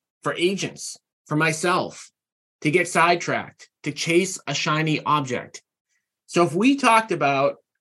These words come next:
what your top three to six priorities were, and then you come at me talking to me about something different, we're gonna have a conversation about why we're talking about something different.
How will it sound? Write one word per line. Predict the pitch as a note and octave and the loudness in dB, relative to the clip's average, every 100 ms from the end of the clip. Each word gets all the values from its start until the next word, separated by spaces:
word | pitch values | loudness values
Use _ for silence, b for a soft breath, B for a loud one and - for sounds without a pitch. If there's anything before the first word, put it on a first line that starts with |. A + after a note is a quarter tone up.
| _ _ _ | _ _ _
what | C#3 E3+ | 2 4
your | F3 E3 | 4 2
top | E3+ D#3 D#3+ | 0 0 -2
three | D3+ | -4
to | C#3+ | -4
six | C3+ C#3 | -6 -10
priorities | - C3 D3 G#3 A3 C3+ B2 | -4 2 4 4 2 -2 -2
were, | A2+ C#3 - _ _ _ _ | -2 -2 -4 _ _ _ _
and | B2+ D3+ | -2 2
then | F3 | 2
you | F3+ G#3+ | 2 0
come | G#3+ G3 | -2 0
at | F#3+ G3+ | 2 0
me | D#3+ D#3 | -2 -4
talking | C#3+ E3+ F3+ F3+ | -4 -6 -4 -4
to | D#3+ | -4
me | D#3 | -2
about | C#3+ D3 D3 | 2 0 0
something | E3 E3 C#3 B2 | -2 0 -2 0
different, | D3+ - G2 F2 _ _ _ _ _ _ _ | 0 0 -6 -8 _ _ _ _ _ _ _
we're | C3+ E3+ | 0 4
gonna | A3+ | 6
have | F3 | 4
a | D3 | 2
conversation | D#3+ C#3 D3+ C#3 C#3 | 0 0 -2 -4 -4
about | A#2+ G#2+ | -4 -4
why | A2+ C3 C#3+ | 0 0 0
we're | A#2 | -2
talking | G#2+ A2 A2 | -4 -6 -6
about | G#2+ G2 | -8 -10
something | - G#2+ G2+ | -10 -12 -10
different. | G2+ F#2+ F2+ F2 | -8 -8 -10 -18